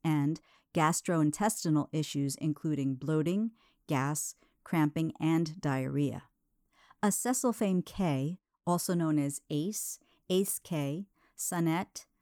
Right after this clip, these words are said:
Sweet One, and Sweet and Safe, is often combined with aspartame and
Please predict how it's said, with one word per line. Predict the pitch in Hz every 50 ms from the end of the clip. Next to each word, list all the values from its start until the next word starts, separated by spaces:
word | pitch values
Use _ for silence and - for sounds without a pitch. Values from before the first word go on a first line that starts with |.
| _ _ _
Sweet | - - - - 202 208 - -
One, | 170 165 156 151 151 160 175 - _ _ _ _ _
and | - 160 156 147
Sweet | - - - 190 185 - -
and | 143 139
Safe, | - - - 196 185 160 143 147 - - - _ _ _ _ -
is | 190 175 226
often | 226 247 247 - 285 262
combined | 254 - 254 220 190 180 175 165 165 160 156
with | 156 151 - -
aspartame | 170 170 170 - - - 180 - - 175 165 165 165
and | 156 156 151